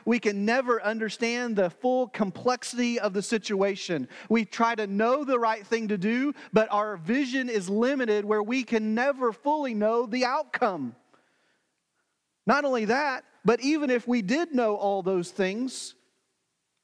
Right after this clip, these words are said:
we would not always choose the right one. Even if we knew all things, I know humans well enough to know that we still would not <laughs> choose the right thing.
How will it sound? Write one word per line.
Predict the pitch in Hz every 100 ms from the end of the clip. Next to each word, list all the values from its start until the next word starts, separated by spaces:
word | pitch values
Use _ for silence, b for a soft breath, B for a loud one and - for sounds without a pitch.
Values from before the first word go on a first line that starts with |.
| _ -
we | 202
would | 196 185
not | 196 202
always | 190 190 170 156 151
choose | - 190 165
the | 135 147
right | 143 131
one. | 135 117 101 104 _ _ _ _ _ _ _ _ _ _ -
Even | 240 294 302 311
if | 247 170
we | 185 208
knew | 214 226 202 143 131 B B B B _ _ _ -
all | 220 254 269
things, | - 202 139 113 113 - - _ _ _ _ _ _ _ _ _ _ _ 143
I |
know | 151 190
humans | 185 202 196 185 151
well | 165 160
enough | 151 147
to | 143
know | 131
that | 117 117
we | 127
still | - 143
would | 113 113
not | 107 -
<laughs> |
choose | - 117 107
the | -
right | 107 98 104
thing. | - -